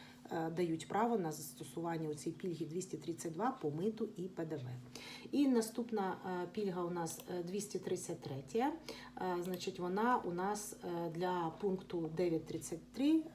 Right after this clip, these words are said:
е, перехідних та прикінцевих положень. Значить, е,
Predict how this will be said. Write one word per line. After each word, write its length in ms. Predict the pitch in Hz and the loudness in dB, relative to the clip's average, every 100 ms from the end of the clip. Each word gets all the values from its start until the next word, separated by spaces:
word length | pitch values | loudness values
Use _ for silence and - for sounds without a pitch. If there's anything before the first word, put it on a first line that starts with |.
| - | -4
е, 360 | 190 185 185 190 | 0 2 4 4
перехідних 520 | 208 208 208 220 220 | 4 0 2 2 2
та 100 | 196 | -2
прикінцевих 640 | - 190 196 196 196 185 | -2 -4 -4 -2 -2 -4
положень. 560 | - 190 180 180 180 170 - - - - | -4 0 0 0 -4 -8 -12 -12 -12 -6
Значить, 340 | 185 190 - 196 | -4 -4 -4 -2
е, 300 | 180 180 | 0 0